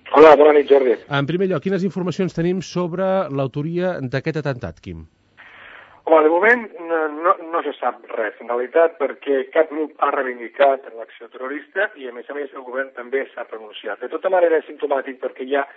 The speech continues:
Speaker 1: un, un diari progovernamental que es diu L'Agram, que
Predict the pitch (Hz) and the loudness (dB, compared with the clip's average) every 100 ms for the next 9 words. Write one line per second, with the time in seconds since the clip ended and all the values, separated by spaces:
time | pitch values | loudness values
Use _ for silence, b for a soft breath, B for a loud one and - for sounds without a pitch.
0 | B B B B - 147 135 131 127 127 | B B B B -14 -12 -6 -6 -4 -6
1 | 123 117 165 170 156 131 131 127 123 120 | -6 0 2 2 -2 -6 -4 -2 -2 -8
2 | 120 117 117 139 151 180 - 127 123 120 | -10 -10 -4 0 2 0 -4 -10 -8 -10
3 | 117 131 120 113 110 120 139 175 240 b | -10 -10 -8 -6 -4 0 0 -2 -10 b
4 | b b b b _ - 147 | b b b b _ -6 -2